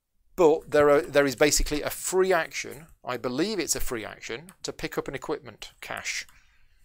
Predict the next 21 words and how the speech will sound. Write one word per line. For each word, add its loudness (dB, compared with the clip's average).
Actions, -6
yes. 0
So -2
free 2
actions, -2
um, -8
oh -2
no, -10
it's -8
not. -14
Or -4
is 0
it? -16
It -4
says -2
altering -4
the -6
burn 0
cycle -6
or -6
trading. -6